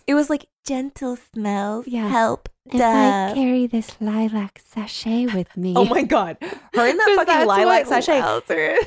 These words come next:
Speaker 1: That's what gives her
Speaker 2: <laughs>
Speaker 1: the added power to defeat Wing.
Speaker 2: I, she enters his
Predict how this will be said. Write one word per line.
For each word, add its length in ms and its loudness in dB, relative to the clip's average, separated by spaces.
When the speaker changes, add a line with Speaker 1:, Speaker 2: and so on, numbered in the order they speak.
Speaker 1:
That's 320 0
what 320 0
gives 220 2
her 240 2
Speaker 2:
<laughs> 20 -8
Speaker 1:
the 280 -6
added 380 0
power 500 0
to 160 0
defeat 600 -2
Wing. 400 0
Speaker 2:
I, 320 2
she 260 0
enters 460 0
his 180 0